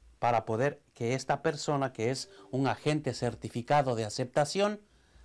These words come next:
revise y certifique que el pasaporte es original.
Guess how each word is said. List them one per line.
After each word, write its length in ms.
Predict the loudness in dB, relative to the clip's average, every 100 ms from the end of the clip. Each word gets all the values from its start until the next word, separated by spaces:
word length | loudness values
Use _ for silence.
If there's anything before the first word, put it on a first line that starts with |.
| -20 _ _
revise 800 | -2 4 4 4 2 2 0 0 _ _ _ _ _ _
y 360 | 0 0 0 -6 _ _ _ _ _
certifique 800 | -10 -6 -6 -4 0 0 2 0
que 120 | 2
el 100 | 0
pasaporte 800 | 2 2 2 6 4 4 -4 -4 0
es 340 | 0 0 -2
original. 640 | 0 0 -2 -6 -8 -8